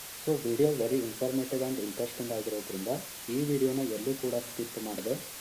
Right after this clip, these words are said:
ಕೊನೆವರೆಗೂ ಪೂರ್ತಿಯಾಗಿ ನೋಡಿ. ಇದಕ್ಕಾಗಿ ನಾನೊಂದು ಆ್ಯಪ್‌ನ ಇಲ್ಲಿ ಯೂಸ್ ಮಾಡ್ತಿದ್ದೀನಿ. ಓಕೆ, ನಾನೀಗ ಬ್ಯಾಕ್‌ಗ್ರೌಂಡ್ ನಾಯ್ಸಸ್ ಕಂಪ್ಲೀಟ್ ಆಗಿ ರಿಮೂವ್ ಆಗಿರುವಂಥ ಪ್ರೊಸೆಸ್ಡ್ ಆಡಿಯೋವನ್ನು ನಿಮ್ಗೆ ಕೇಳಿಸ್ತಿದ್ದೀನಿ. ಇದನ್ನೂ ಸಹ ಗಮನ ಇಟ್ಟು ಕೇಳಿಸ್ಕೊಳ್ಳಿ.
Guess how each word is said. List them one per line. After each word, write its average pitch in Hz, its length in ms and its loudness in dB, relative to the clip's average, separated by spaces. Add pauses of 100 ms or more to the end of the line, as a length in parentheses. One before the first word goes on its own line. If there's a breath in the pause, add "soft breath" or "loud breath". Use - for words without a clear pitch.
(120)
ಕೊನೆವರೆಗೂ 139 480 2
ಪೂರ್ತಿಯಾಗಿ 113 580 -2
ನೋಡಿ. 95 280 -4 (560)
ಇದಕ್ಕಾಗಿ 156 480 2
ನಾನೊಂದು 127 440 0 (180)
ಆ್ಯಪ್‌ನ 120 340 2
ಇಲ್ಲಿ 131 220 4
ಯೂಸ್ 123 220 2
ಮಾಡ್ತಿದ್ದೀನಿ. 110 520 0 (640)
ಓಕೆ, 131 260 2 (360)
ನಾನೀಗ 143 360 6
ಬ್ಯಾಕ್‌ಗ್ರೌಂಡ್ 135 460 6
ನಾಯ್ಸಸ್ 147 340 4
ಕಂಪ್ಲೀಟ್ 143 400 4
ಆಗಿ 139 160 6
ರಿಮೂವ್ 123 320 2
ಆಗಿರುವಂಥ 113 460 -2 (300)
ಪ್ರೊಸೆಸ್ಡ್ 143 440 -2
ಆಡಿಯೋವನ್ನು 117 500 2
ನಿಮ್ಗೆ 113 240 0
ಕೇಳಿಸ್ತಿದ್ದೀನಿ. 110 640 0 (320 loud breath)
ಇದನ್ನೂ 151 260 6
ಸಹ 139 260 0
ಗಮನ 117 240 -2
ಇಟ್ಟು 120 240 -4
ಕೇಳಿಸ್ಕೊಳ್ಳಿ. 110 560 -2